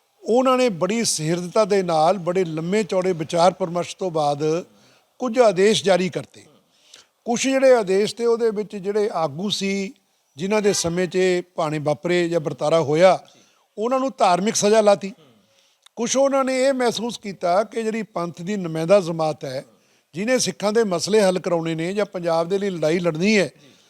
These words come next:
ਸਰਬੱਤ ਦੇ ਭਲੇ ਦੀ ਗੱਲ ਕਰਨੀ ਹੈ, ਵੀ ਇਸ ਪਾਰਟੀ ਨੂੰ ਸਰਵਾਈਵ ਕਰਾਉਣ ਦੇ ਲਈ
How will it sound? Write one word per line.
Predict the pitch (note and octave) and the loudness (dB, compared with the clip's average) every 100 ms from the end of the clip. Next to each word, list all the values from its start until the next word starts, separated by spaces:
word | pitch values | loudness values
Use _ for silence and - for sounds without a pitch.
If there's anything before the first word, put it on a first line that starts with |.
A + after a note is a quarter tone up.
| _ | _
ਸਰਬੱਤ | - F3+ E3+ F3 G#3 | 0 4 4 2 4
ਦੇ | A#3+ | 2
ਭਲੇ | A#3+ G3 F3 | 4 0 -2
ਦੀ | G#3+ | 0
ਗੱਲ | G3 G3 | 0 0
ਕਰਨੀ | G3 F3+ G#3 G#3+ | -4 -4 -2 -2
ਹੈ, | D3+ - _ _ _ D3+ | -4 -10 _ _ _ -8
ਵੀ | A3 B3 | -4 2
ਇਸ | B3+ - | 2 0
ਪਾਰਟੀ | A#3+ - F3+ F#3 G#3+ | -4 0 2 2 -2
ਨੂੰ | A3+ B3 | -8 -8
ਸਰਵਾਈਵ | - F3 D#3 E3 A#3+ B3 | -6 -4 2 2 2 0
ਕਰਾਉਣ | G#3 F#3+ F#3 | -2 -2 0
ਦੇ | F#3 | 0
ਲਈ | F3 D#3+ | 0 -4